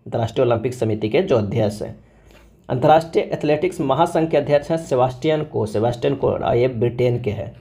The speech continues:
अंतर्राष्ट्रीय भारोत्तोलन महासंघ के अध्यक्ष हैं मोहम्मद जलूद, मोहम्मद जलूद। अंतर्राष्ट्रीय हॉकी महासंघ के अध्यक्ष हैं मोहम्मद तैयब इकराम, मोहम्मद तैयब इकराम। एथिक्स ऑफिसर और लोकपाल बीसीसीआई के हैं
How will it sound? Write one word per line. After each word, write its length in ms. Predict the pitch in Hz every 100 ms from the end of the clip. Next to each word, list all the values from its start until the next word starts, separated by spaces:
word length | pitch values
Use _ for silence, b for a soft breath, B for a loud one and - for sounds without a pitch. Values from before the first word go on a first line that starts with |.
| b b b b -
अंतर्राष्ट्रीय 560 | 120 135 135 - 180
भारोत्तोलन 680 | 143 120 147 143 143 147 156
महासंघ 500 | 123 120 147 147 139
के 80 | 143
अध्यक्ष 360 | 117 131 127
हैं 80 | 147
मोहम्मद 480 | 131 113 117 127 127
जलूद, 420 | 107 113 104 101
मोहम्मद 440 | 107 107 110 127 120
जलूद। 400 | 123 104 92 - b b b b
अंतर्राष्ट्रीय 540 | 120 117 131 123 170
हॉकी 300 | - 127 127
महासंघ 400 | 139 135 135 139
के 80 | 139
अध्यक्ष 340 | 131 135 135 156
हैं 80 |
मोहम्मद 480 | 123 117 117 123 127 -
तैयब 320 | 110 127 117
इकराम, 360 | 107 113 104
मोहम्मद 380 | 107 107 113 - -
तैयब 300 | 101 110 -
इकराम। 440 | - 104 92 104 - b b b b b
एथिक्स 380 | - 123 190 185 -
ऑफिसर 520 | 143 147 139 156 - 120
और 180 | 123 123
लोकपाल 400 | 127 127 135 123
बीसीसीआई 580 | 107 127 139 - 127 123
के 120 | 123
हैं 180 | 139